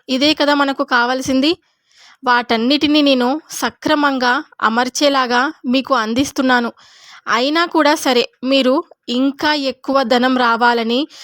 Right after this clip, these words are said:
తప్పుడు మార్గంలో, అన్యాయపు బాటలో దారి తీస్తున్నారు. అలా చేయడం వలన మీకు ముప్పు కలుగుతుంది తప్ప సంతోషంగా మీరు ఉండలేరమ్మా.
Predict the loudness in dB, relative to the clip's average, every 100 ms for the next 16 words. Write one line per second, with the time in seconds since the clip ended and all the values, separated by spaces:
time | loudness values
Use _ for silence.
0 | -20 -4 -4 -2 -2 0 2 2 2 0
1 | 0 0 0 -4 _ -6 -2 0 2 0
2 | 0 -2 0 0 0 -2 -2 -2 _ _
3 | -12 -4 -2 -2 -2 -2 -2 -2 0 0
4 | -4 _ _ _ _ -4 -2 -2 -2 0
5 | 2 2 0 0 0 0 -2 -2 -2 -2
6 | _ -6 -6 -4 -4 -2 0 -2 -2 -2
7 | -2 -2 -4 -4 -4 -6 _ _ _ _
8 | _ -14 -6 -4 0 -2 0 -2 0 -2
9 | 0 0 -2 -4 -6 -4 0 2 2 0
10 | -2